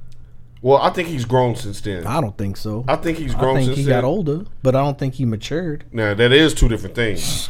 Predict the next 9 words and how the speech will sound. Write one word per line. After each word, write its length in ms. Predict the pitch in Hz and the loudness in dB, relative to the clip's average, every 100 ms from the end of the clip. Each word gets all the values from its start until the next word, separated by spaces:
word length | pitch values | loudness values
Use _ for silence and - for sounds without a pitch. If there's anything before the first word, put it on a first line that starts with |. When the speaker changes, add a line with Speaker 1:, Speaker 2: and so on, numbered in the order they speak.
| - | -2
Speaker 1:
That's 160 | 123 170 | 0 2
two 100 | - | 4
different 260 | 202 175 - | 6 8 8
things 260 | - 113 | 8 8
now. 320 | 123 117 110 104 | 6 4 2 2
Let 180 | 127 135 | 0 0
the 60 | |
church 280 | 110 143 123 | 2 2 4
say, 340 | - 127 117 | 4 4 2